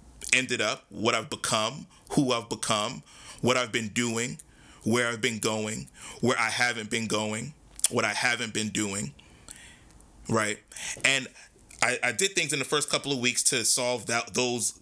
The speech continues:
initial problems, those surface problems. But as I went deeper into, into my solace, into my prayer, into my,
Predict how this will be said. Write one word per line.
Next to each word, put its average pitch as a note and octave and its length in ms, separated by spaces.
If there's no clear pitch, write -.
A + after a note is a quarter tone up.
initial A#2+ 520
problems, G#2 400
those G2+ 160
surface C3+ 420
problems. - 680
But - 180
as C#3+ 260
I C3 100
went F#3+ 420
deeper C#3+ 380
into, C3 460
into A2+ 440
my G#2+ 140
solace, G#2 680
into A#2+ 460
my A2 160
prayer, A2+ 580
into A#2 480
my, A2 380